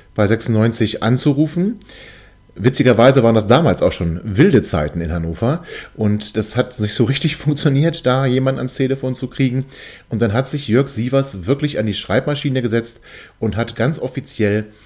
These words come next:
eine Bewerbung per Post nach Hannover geschickt und wurde eingeladen zum Probetraining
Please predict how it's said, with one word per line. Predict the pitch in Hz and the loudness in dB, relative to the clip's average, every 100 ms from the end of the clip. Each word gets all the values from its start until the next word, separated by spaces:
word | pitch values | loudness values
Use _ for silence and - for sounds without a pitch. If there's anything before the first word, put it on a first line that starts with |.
| - - | -20 -8
eine | 92 95 98 107 - _ - | -4 -2 -2 -4 -10 _ -6
Bewerbung | 147 139 107 98 101 - - - | -2 2 4 2 -2 -6 -14 -6
per | 113 117 - - _ _ | -2 -2 -6 -18 _ _
Post | - 139 - - - _ _ - | -4 -4 -4 -12 -20 _ _ -8
nach | 98 | -6
Hannover | 90 85 85 78 | -6 -6 -8 -8
geschickt | 78 107 - - - - - - | -6 -6 -6 -14 -20 -20 -20 -8
und | 117 110 110 - - _ | -2 0 -2 -6 -14 _
wurde | - 101 104 - | -8 -2 0 0
eingeladen | 139 165 151 139 135 135 - _ - | 0 2 2 2 0 -6 -12 _ -8
zum | - 151 | -2 -2
Probetraining | 165 135 117 117 123 113 110 | 0 0 0 0 -2 0 -2